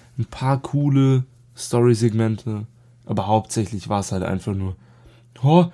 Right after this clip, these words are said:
wir sind Freunde, deswegen gewinnen wir.“ Und das zwanzigtausend Mal.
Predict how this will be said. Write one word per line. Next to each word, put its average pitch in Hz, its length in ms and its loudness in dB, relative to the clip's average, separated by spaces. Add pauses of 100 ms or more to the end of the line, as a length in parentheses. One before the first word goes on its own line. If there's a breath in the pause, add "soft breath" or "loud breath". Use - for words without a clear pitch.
(160 loud breath)
wir 170 100 10
sind 143 240 6
Freunde, 202 560 4 (220 loud breath)
deswegen 170 480 8
gewinnen 160 440 8
wir.“ 104 280 6 (1000 soft breath)
Und 120 160 -2
das - 160 -4
zwanzigtausend 117 680 0
Mal. 92 240 -2